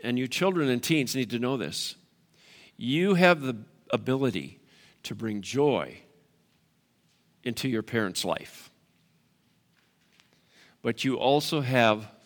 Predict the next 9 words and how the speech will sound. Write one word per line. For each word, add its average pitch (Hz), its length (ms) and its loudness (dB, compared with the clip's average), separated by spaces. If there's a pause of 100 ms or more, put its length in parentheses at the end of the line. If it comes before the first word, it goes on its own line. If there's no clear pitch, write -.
the 113 100 -4
ability 101 600 -4 (680)
to - 120 -8
bring 98 320 -6
grief 113 600 -6 (2000)
into 101 240 -8
your 101 100 -4
parents' 87 400 -10
life. - 460 -12